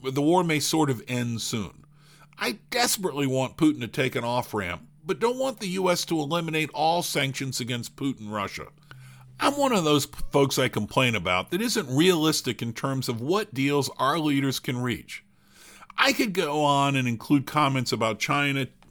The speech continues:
Taiwan, et cetera, but this gives a flavor. Since they were my words and my distillation, I think I will leave the conclusions to others. For me, though, it meets my minimum threshold where I feel okay commenting on Ukraine moving forward.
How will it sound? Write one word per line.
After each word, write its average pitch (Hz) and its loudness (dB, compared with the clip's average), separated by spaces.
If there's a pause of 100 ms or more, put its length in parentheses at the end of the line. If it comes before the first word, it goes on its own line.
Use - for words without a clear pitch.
(160)
Taiwan, 127 -2
et 110 -6
cetera, 139 2
but 147 -4
this 240 0
gives 156 2
a 113 2
flavor. 87 -6 (540)
Since - 2
they 196 6
were 170 4
my 202 2
words 151 2
and 120 0
my 143 2
distillation, 120 -2
I 135 0
think 156 -4
I 165 0
will 147 -2
leave 135 2
the 107 -6
conclusions 131 -2
to - -8
others. 95 -4 (420)
For 196 0
me, 254 2
though, 226 4
it 139 -2
meets 147 2
my 151 0
minimum 160 2
threshold 139 0
where 123 0
I 139 2
feel 143 -2
okay 143 2
commenting 131 -4
on 110 -2
Ukraine 110 0
moving 98 -4
forward. 131 0